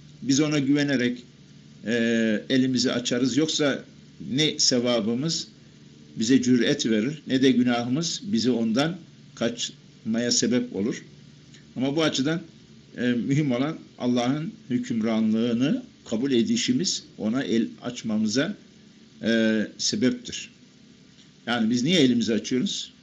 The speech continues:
Biliyoruz ki Allah buna layıktır. Ve vermeye de, almaya da ancak o layıktır. Bizi yaratan da odur. Onun hükmü geçerlidir. Dünyada da ahirette de. Gerek sanat-ı ilahi, e, sünnet-i ilahi,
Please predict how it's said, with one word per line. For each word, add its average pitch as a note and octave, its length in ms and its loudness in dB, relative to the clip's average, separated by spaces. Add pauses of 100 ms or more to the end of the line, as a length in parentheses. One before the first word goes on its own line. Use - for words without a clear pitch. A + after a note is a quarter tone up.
Biliyoruz B2+ 380 0
ki C#3 120 -4 (140)
Allah A#2+ 360 0 (480)
buna B2+ 140 0
layıktır. C3+ 760 2 (560)
Ve A#2+ 340 2
vermeye C3 500 4
de, C3+ 180 0 (100)
almaya B2 440 2
da D#3 200 -2 (300)
ancak B2+ 500 0
o G#2 320 0
layıktır. G2+ 520 -4
Bizi D3 160 2
yaratan C3 500 2
da G2 100 0
odur. B2+ 200 -4 (480)
Onun D#3 220 0
hükmü C3+ 360 0
geçerlidir. C3 840 0
Dünyada B2 440 0
da G2+ 100 -4
ahirette A2 600 -4
de. F#3+ 120 -2 (800)
Gerek C#3+ 360 2 (140)
sanat-ı B2+ 500 0
ilahi, A2+ 420 4
e, G#2+ 760 -2
sünnet-i B2 460 0
ilahi, G#2+ 480 2